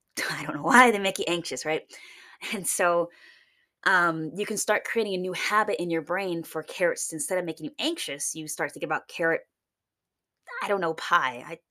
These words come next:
I'm, I'm hungry. Don't judge me. <laughs> All right. So when you start to feel anxious, you start thinking about pie instead, and you start building up a new pathway in your brain.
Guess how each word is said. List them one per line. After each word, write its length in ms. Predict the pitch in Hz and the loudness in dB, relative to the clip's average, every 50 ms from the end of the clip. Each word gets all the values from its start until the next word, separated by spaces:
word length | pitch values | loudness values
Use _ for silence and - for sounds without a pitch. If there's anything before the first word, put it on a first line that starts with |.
| - | -16
I'm, 160 | 175 175 175 180 | -16 -16 -14 -14
I'm 100 | - 180 | -12 -12
hungry. 360 | 170 - 165 156 151 - 139 - | -10 -6 -6 -6 -6 -6 -8 -8
Don't 180 | - - - | -8 -8 -8
judge 300 | - - - - 135 - - | -8 -10 -10 -10 -12 -14 -18
me. 300 | 151 - - - - _ - - - - | -16 -16 -16 -16 -18 _ -18 -16 -16 -10
<laughs> 220 | - - - - | -4 -2 0 2
All 80 | 208 160 - | 2 4 6
right. 140 | 196 160 - - - - - - - - - - | 6 6 4 4 -8 -12 -12 -12 -14 -14 -8 0
So 380 | - - 254 220 196 185 190 190 | 6 10 12 12 12 12 10 8
when 120 | 190 196 202 | 4 -2 -4
you 80 | 196 | -4
start 200 | - - 233 233 | -2 -2 -2 -2
to 40 | - | -2
feel 140 | - 220 - | -4 -6 -6
anxious, 400 | - 202 196 - - 190 170 - | -6 -6 -6 -6 -8 -8 -8 -8
you 80 | 190 175 | -6 -4
start 220 | - 180 - - | -4 -4 -4 -4
thinking 140 | 180 165 165 | -4 -4 -4
about 120 | 151 - | -4 -4
pie 280 | - - 190 175 156 139 | -2 2 4 4 4 4
instead, 440 | 139 139 - - - 139 127 123 - - | 0 -4 -6 -4 -6 -6 -8 -8 -10 -8
and 260 | 156 151 143 143 143 - _ - - - - _ | -8 -6 -6 -6 -8 -12 _ -20 -20 -20 -20 _
you 140 | - 180 170 | -8 -4 -2
start 360 | - - 202 185 180 180 156 - | 2 8 10 8 8 8 6 6
building 300 | 190 190 196 190 175 165 | 8 8 10 10 8 6
up 160 | 160 156 - | 6 4 2
a 80 | - 170 | 0 -4
new 260 | 170 160 160 160 156 | -2 0 0 0 0
pathway 800 | - - - - - 247 330 320 - - 151 117 98 110 123 - - - | -2 -6 0 6 6 8 8 6 2 0 -6 -6 -6 -6 -8 -10 -8 -6
in 140 | 302 320 - | -4 -2 -2
your 100 | 302 277 | -2 -2
brain. 500 | 277 - 269 302 220 - 147 180 202 | -2 0 2 2 2 2 0 -4 -6